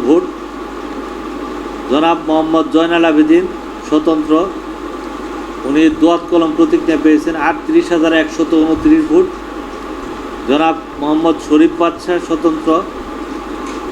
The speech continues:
উনি আনারস প্রতীক নিয়ে পেয়েছেন সাতশত ছাব্বিশ ভোট। জনাব মোহাম্মদ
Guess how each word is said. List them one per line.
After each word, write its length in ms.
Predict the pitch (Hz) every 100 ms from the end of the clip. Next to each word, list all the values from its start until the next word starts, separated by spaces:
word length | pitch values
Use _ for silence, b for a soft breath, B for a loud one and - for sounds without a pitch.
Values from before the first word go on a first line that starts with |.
| 131
উনি 120 | 156 151
আনারস 300 | 165 175 180 -
প্রতীক 240 | 180 180 180
নিয়ে 160 | 175 160
পেয়েছেন 320 | 165 151 165 151
সাতশত 400 | 160 160 - 156 160
ছাব্বিশ 320 | 156 143 156 160
ভোট। 160 | 160 190 - - - - - - - 113
জনাব 240 | 151 160 151
মোহাম্মদ 320 | 151 156 180